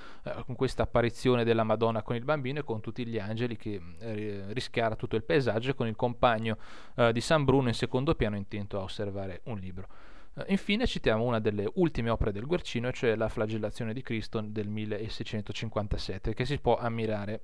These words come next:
a Palazzo Barberini, ed è un dipinto che comunica una certa monumentalità con questo, eh, Cristo preso per i capelli da uno dei suoi aguzzini, ma al contempo stabile, imperturbabile, saldo in piedi e quasi tranquillo. Ehm, è chiaro il messaggio secondo il quale il cristiano deve essere anche lui imperturbabile durante,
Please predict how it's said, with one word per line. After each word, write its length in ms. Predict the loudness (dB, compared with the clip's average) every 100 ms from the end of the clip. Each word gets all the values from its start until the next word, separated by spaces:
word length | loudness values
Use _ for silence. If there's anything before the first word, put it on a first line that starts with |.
| -6
a 160 | -4
Palazzo 360 | 2 2 2 0
Barberini, 520 | 0 0 0 -2 0
ed 160 | 4 4
è 20 |
un 100 | 4
dipinto 380 | 2 2 2 2
che 140 | 4
comunica 420 | 2 2 0 2
una 100 | 0
certa 440 | 4 4 4 0 0
monumentalità 640 | 0 2 2 2 4 2
con 140 | 0 -2
questo, 340 | -4 -2 -2 -4 -10 -10 0
eh, 140 | 0
Cristo 380 | 4 4 6 4
preso 320 | 4 2 2
per 140 | 2 0
i 60 |
capelli 440 | 0 0 4 4 4
da 140 | 4
uno 180 | 4 2
dei 140 | 0
suoi 220 | 0 2 2
aguzzini, 500 | 2 0 0 -2 -2
ma 140 | -2
al 100 | -2
contempo 480 | -4 -4 -4 -4 -6
stabile, 640 | -2 -2 -2 -4 -4 -4
imperturbabile, 880 | -4 0 0 0 -4 -2 -2 -2 -6
saldo 340 | 0 0 0
in 120 | -2 -4
piedi 360 | -4 -2 -4 -6 -10 -12 -4
e 120 | -2
quasi 320 | 6 6 6 6
tranquillo. 640 | 4 2 0 0 2 2
Ehm, 360 | 0 0 -2 -2
è 60 |
chiaro 260 | 0 2 2
il 60 |
messaggio 380 | 2 0 -2 -2
secondo 320 | -4 -2 0
il 80 | 0
quale 220 | 6 6
il 100 | 6
cristiano 520 | 2 0 2 2 2 2
deve 220 | 2 0
essere 240 | 0 -2
anche 200 | -2 0
lui 260 | 0 0 -2
imperturbabile 800 | 0 0 0 0 -2 -2 -2 0
durante, 480 | 0 -2 0 -2